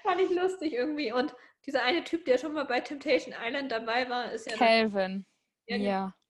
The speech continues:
Speaker 1: Der ist natürlich perfekt für diese Sendung.
Speaker 2: Prädestiniert dafür, ja.
Speaker 1: Genau.
Speaker 2: Und seine n-,
Speaker 1: Coxy.
Speaker 2: Freundin auch.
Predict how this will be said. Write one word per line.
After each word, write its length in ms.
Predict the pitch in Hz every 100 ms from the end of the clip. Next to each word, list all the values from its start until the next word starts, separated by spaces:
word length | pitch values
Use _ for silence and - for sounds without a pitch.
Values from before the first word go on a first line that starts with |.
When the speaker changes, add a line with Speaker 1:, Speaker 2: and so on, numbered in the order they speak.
| _ _ _ -
Speaker 1:
Der 100 | 247
ist 80 | 302
natürlich 500 | 269 - 294 302 -
perfekt 420 | 254 - - -
für 120 | 262
diese 260 | 254 262 359
Sendung. 640 | 370 359 339 277 349 381
Speaker 2:
Prädestiniert 1000 | - 269 262 311 - 294 269 269 247 233
dafür, 580 | 214 190 175 190 196 202 208
ja. 520 | 202 202 202 190 - _ -
Speaker 1:
Genau. 360 | 269 262 247
Speaker 2:
Und 80 | 226
seine 380 | 240 240 240 233
n-, 360 | 214 226 226 - _ _ _ _ _ _
Speaker 1:
Coxy. 360 | - 285 - 214
Speaker 2:
Freundin 360 | 214 247 247 220
auch. 400 | 165 190 196